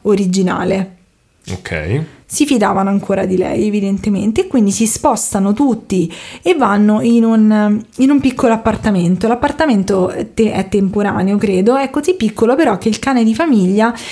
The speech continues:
Speaker 1: viene lasciato nella casa vecchia, no, abbandonato, però anda-, facevano avanti e indietro per dargli da mangiare perché erano abbastanza vicine le case, quindi la casa vecchia, quella di Cirimido,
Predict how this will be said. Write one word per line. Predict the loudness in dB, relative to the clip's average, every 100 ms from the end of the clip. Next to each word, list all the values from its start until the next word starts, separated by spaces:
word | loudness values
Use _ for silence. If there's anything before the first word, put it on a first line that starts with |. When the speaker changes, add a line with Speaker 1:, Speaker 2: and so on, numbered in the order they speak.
| -8
Speaker 1:
viene | 0 2 4 2
lasciato | 0 0 0 0 0 0
nella | 0 0 -2
casa | -4 -4 -2
vecchia, | 0 0 -2 -4 0 0 0
no, | 0
abbandonato, | 2 2 2 0 0 0 2
però | 2 2
anda-, | 2 2 0
facevano | 0 2 2
avanti | 2 2 4
e |
indietro | 4 4 2
per | 0 0
dargli | 2 2
da | 2
mangiare | 2 4 4 2
perché | 0 -2
erano | -4 -2
abbastanza | -2 -2 -2 -2
vicine | -2 0 0
le | 0 -2
case, | -2 0 -2 -4 -10 -10
quindi | 0 4 4
la | 4
casa | 2 0 2
vecchia, | 0 0 -2 0
quella | 2
di | 2 0
Cirimido, | 0 2 2 2 0